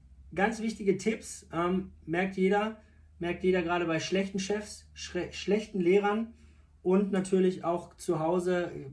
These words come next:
passiert es sehr, sehr häufig. Aber, ähm, mir hat es geholfen, mir das bewusst zu machen,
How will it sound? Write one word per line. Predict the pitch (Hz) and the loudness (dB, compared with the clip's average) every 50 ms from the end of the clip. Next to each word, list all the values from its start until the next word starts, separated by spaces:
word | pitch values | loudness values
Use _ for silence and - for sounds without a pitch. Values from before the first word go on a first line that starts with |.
| - | -10
passiert | - 180 - - 175 170 160 | -10 -8 -6 -4 -4 -4 -4
es | 160 151 - - - | -4 -6 -8 -12 -8
sehr, | 151 156 175 180 170 | -4 -2 0 0 0
sehr | 170 160 143 | -2 -2 -2
häufig. | 160 160 165 - 185 180 - - - - - - - - - - - - - - | -2 -4 -4 -2 -4 -6 -6 -8 -18 -20 -20 -20 -20 -20 -20 -20 -20 -20 -16 -8
Aber, | - 160 170 185 185 190 190 190 185 - | -2 0 0 2 2 4 2 2 2 0
ähm, | 160 170 170 175 175 175 175 175 175 160 - - 139 143 151 | -4 -4 -2 -2 -2 -2 -2 -2 -4 -6 -8 -12 -12 -8 -2
mir | 170 190 208 226 | 2 2 4 4
hat | 233 220 | 2 0
es | 220 202 - | -2 -4 0
geholfen, | - 196 190 202 214 208 - 214 196 | 2 4 4 4 2 2 0 2 2
mir | 190 185 | 2 4
das | 190 196 190 - 156 165 | 2 0 -2 -4 -4 -2
bewusst | 160 160 156 175 214 220 - - - - | -2 0 0 0 0 0 -2 -6 -10 -6
zu | - 175 | -2 0
machen, | 165 180 202 214 - 233 233 240 240 | 0 2 0 0 -2 -4 -6 -6 -8